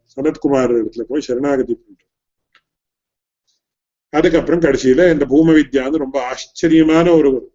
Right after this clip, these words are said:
கிரமம். அதெல்லாம் பவர் பாயிண்ட்ல போட்டு காட்டினா எல்லாருக்கும் நன்னா புரியறதுக்கும் வாய்ப்பு இருக்கு, அடியேனுக்கும் இன்னும் நன்னா புரியறதுக்கு ஒரு அவகாசம் இருக்கு. அந்த சமயம் பூம வித்யான்னு மேல வரப்போறது, பூமாதிகரணம்னு ஒரு அதிகரணம் வரப்போறது.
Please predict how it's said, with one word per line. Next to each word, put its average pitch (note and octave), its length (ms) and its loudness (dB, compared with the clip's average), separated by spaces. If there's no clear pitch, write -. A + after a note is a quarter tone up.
கிரமம். C#3 280 -12
அதெல்லாம் C#3 340 -6
பவர் C#3 260 -4
பாயிண்ட்ல D3+ 360 -2
போட்டு C#3 380 -4
காட்டினா C#3 480 -4
எல்லாருக்கும் D3+ 500 -2
நன்னா C3+ 160 -4
புரியறதுக்கும் C#3 640 -2
வாய்ப்பு C3 320 -6
இருக்கு, C3+ 200 -6
அடியேனுக்கும் D3+ 640 0
இன்னும் C#3+ 240 -4
நன்னா C3+ 280 -8
புரியறதுக்கு B2+ 560 -10
ஒரு A2 140 -14
அவகாசம் A#2+ 400 -8
இருக்கு. A2+ 240 -10
அந்த B2+ 160 -8
சமயம் C#3 360 -4
பூம D3 180 0
வித்யான்னு D3 400 0
மேல C#3 240 0
வரப்போறது, C3 440 -6
பூமாதிகரணம்னு C#3+ 920 0
ஒரு C3+ 140 -4
அதிகரணம் B2+ 460 -8
வரப்போறது. A2 400 -12